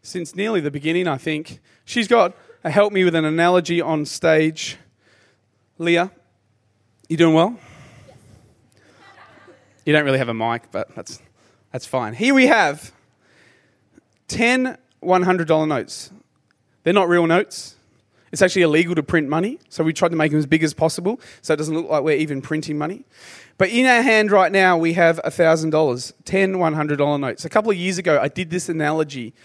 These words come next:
and I thought to myself, "Shall I do it again?" I'm not sure if I should do it again, but then when I thought about it, the principles of God are the same yesterday, today, and forever.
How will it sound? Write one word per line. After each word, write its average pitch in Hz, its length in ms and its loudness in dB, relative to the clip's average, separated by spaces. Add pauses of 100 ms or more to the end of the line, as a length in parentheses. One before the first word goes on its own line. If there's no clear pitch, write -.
(280)
and 170 120 4
I 165 60 6
thought 220 280 4
to 202 60 -4
myself, 160 280 -2
"Shall 180 160 0
I 165 80 4
do 185 180 0
it 160 60 0
again?" 147 400 -4 (260)
I'm 196 140 0
not 175 120 0
sure 214 160 4
if 202 120 0
I 170 40 4
should 151 200 -6
do 151 100 -2
it 143 80 -2
again, 143 280 -2
but 139 120 -4
then 175 120 2
when 185 100 4
I 156 80 4
thought - 260 -6
about 143 300 2
it, 151 80 0
the 156 80 -4
principles 170 500 -4
of 135 100 -4
God 156 280 2
are 127 100 -2
the 127 100 -6
same 165 440 -2
yesterday, 165 440 -2
today, 147 400 0
and 147 140 -8
forever. 160 380 -2